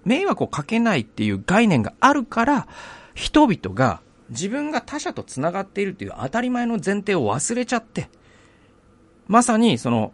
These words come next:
個人がアトム化した社会などというものはないという世界を、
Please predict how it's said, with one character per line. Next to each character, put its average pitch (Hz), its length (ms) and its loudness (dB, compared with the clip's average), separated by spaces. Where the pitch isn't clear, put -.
個 214 180 2
人 120 260 -2
が 107 180 -2
ア - 120 -6
ト 165 160 -2
ム 170 140 2
化 165 140 -4
し - 140 -8
た 131 200 -4
社 - 280 -2
会 113 300 -2
な 120 160 2
ど 110 120 -2
と 95 160 -8
い 98 140 -6
う 120 140 2
も 123 160 2
の 139 80 0
は 90 120 0
な 110 200 -2
い 165 100 -2
と 95 100 -16
い 92 180 -8
う - 140 -10
世 - 160 -8
界 82 260 -12
を、 98 160 -10